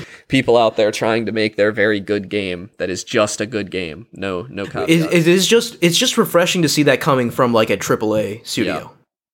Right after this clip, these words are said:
Speaker 2: Like, and it's succeeding to the degree it has.
Speaker 1: Yeah, From
Speaker 2: That's
Speaker 1: Software is something else.
Speaker 2: Yeah, very proud of them. <laughs>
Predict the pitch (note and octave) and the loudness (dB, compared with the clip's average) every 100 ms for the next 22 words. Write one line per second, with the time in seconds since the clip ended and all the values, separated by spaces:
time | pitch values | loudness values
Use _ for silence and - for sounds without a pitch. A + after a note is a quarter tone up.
0 | _ _ _ _ _ _ B2+ A2+ C3+ D#3+ | _ _ _ _ _ _ 0 0 0 2
1 | D3+ - D3+ - E3 C#3+ A#2+ A#2+ A2+ A2+ | 2 2 0 4 4 4 0 -2 -2 2
2 | A#2+ G#2 - G2+ - - E2+ - G#2+ G#2 | 2 2 0 -4 -2 -6 -6 -6 -6 0
3 | B2+ - - - - - - G1+ - - | 0 0 -4 -6 -10 -10 -12 -12 -12 -14
4 | - _ - - - - F#2+ F#2 - - | -16 _ -20 -20 -20 -4 -4 -4 -8 -20
5 | _ _ A#2 B2 G#2 - G2 - - A2 | _ _ 0 2 2 0 -2 -2 -6 -6
6 | - - D#3+ D3+ - - A2+ D3 D3+ D3 | -2 -2 -2 -6 -10 -12 -2 0 0 -8